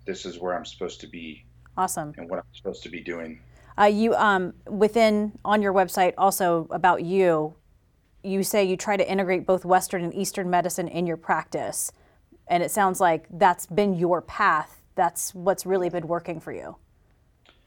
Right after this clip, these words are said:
Speaker 1: Yeah, I, I've, you know, for me, myself, I've,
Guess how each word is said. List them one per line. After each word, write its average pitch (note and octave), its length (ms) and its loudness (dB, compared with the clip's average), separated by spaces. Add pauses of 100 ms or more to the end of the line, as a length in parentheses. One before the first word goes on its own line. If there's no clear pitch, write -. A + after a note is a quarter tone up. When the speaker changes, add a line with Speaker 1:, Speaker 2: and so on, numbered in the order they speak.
(500)
Speaker 1:
Yeah, G2+ 580 0
I, G2 100 -10
I've, - 280 -16 (200)
you A2 140 -14
know, G#2 140 -6
for G#2 200 -10
me, A2 380 -8
myself, A2+ 540 -4
I've, A2 240 -4